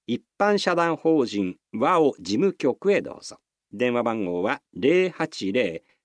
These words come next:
五三四八の二零五二番です。午前九時から午後五時まで受け付けます。以上、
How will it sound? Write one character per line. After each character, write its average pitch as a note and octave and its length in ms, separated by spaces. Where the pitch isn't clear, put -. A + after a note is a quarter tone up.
五 G#3+ 340
三 F#3 460
四 D#3 280
八 D#3 380
の G#2 320
二 G3 400
零 C3 280
五 A#2+ 280
二 D#3 240
番 - 240
で - 100
す。 - 200
午 D#3+ 160
前 C#3 260
九 F3+ 160
時 D#3 140
か C3 120
ら B2 180
午 C3+ 200
後 A#2 220
五 B2 240
時 F3+ 140
ま C#3 120
で D#3+ 100
受 - 200
け - 40
付 - 200
け - 40
ま C3 140
す。 - 220
以 F3 120
上、 C3 380